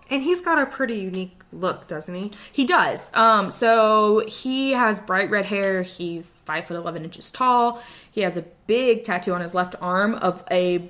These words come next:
Speaker 2: bowl with Roman numerals that represent his birthday.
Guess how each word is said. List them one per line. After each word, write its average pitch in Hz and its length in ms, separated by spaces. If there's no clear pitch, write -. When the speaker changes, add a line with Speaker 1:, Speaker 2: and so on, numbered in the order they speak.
Speaker 2:
bowl 190 600
with 185 260
Roman 180 320
numerals 196 640
that 180 460
represent 180 480
his 185 160
birthday. 277 480